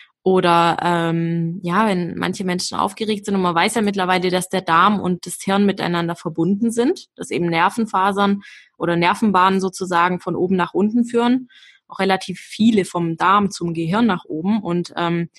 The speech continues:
dass wir quasi das unmittelbar auch auf den Darm übertragen, wenn wir einfach, ja, gestresst sind. Aber ich glaube, es lässt sich nicht immer ganz differenzieren, ob es jetzt wirklich der Bohneneintopf war oder jetzt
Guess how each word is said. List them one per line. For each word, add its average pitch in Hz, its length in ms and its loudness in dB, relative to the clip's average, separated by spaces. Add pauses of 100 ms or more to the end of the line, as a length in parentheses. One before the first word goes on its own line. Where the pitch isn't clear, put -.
(520)
dass - 220 -6
wir 185 80 -2
quasi 175 640 0
das 175 160 -8
unmittelbar 208 920 2 (540)
auch - 180 -6 (120)
auf 165 140 -6
den 175 140 0
Darm 180 280 2
übertragen, 175 680 -2
wenn 170 140 0
wir 170 140 -2
einfach, 175 380 -2
ja, 180 160 0
gestresst 196 440 -2
sind. 165 160 -2
Aber 165 160 2 (260)
ich 190 120 -4
glaube, 214 240 4
es - 100 -2
lässt 202 260 0
sich 190 140 -6
nicht 196 160 2
immer 180 180 4
ganz 170 280 0
differenzieren, 175 580 0
ob 160 140 -2
es - 80 -10
jetzt - 180 -12
wirklich 175 280 -2
der 165 100 -2
Bohneneintopf 170 720 0
war 160 240 4
oder 170 160 2
jetzt 165 160 0